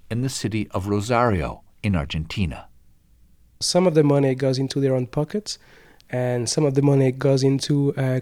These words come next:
Speaker 2: community, um, self-directed investment fund. And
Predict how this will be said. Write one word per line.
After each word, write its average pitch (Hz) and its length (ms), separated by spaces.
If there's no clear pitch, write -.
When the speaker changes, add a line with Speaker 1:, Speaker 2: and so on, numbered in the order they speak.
Speaker 2:
community, 147 880
um, 123 340
self-directed 135 840
investment 139 600
fund. 101 400
And 123 800